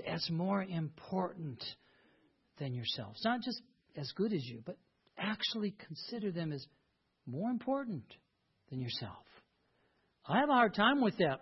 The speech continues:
I gotta be frank with you. I need to spend a lot more time imagining what's going on in your life. And maybe not just imagining, but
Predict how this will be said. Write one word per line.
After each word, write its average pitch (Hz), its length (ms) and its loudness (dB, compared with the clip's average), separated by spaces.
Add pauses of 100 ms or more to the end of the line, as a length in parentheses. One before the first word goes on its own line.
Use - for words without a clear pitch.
I 165 100 0
gotta 247 280 4
be 220 120 2
frank 226 360 2
with 175 200 0
you. 110 180 -6 (1200)
I 247 180 12
need 311 200 6
to 247 100 4
spend 226 280 2
a 196 40 6
lot 220 320 6
more 240 240 2
time 214 380 2
imagining 175 720 4
what's 214 220 0
going 202 260 2
on 196 120 2
in 175 120 2
your 165 140 2
life. 151 280 2 (140)
And 190 180 4
maybe 254 420 6
not 214 260 2
just 220 420 2 (440)
imagining, 185 680 4
but 165 200 2